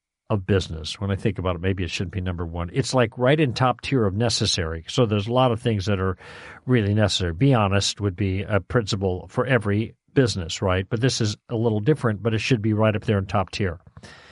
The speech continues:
And that principle is always make it easy for people to give you money.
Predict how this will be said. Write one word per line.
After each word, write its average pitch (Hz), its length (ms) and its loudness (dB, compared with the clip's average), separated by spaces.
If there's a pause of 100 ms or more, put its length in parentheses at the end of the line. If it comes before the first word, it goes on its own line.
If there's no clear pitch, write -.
(400)
And 123 120 2
that 143 120 4
principle 113 440 0
is 104 100 -2
always 180 600 2 (420)
make 131 220 0
it 135 80 0
easy 120 520 0 (300)
for 120 160 -2
people 113 580 0 (200)
to 131 100 0
give 139 280 2
you 113 340 0 (720)
money. 127 500 2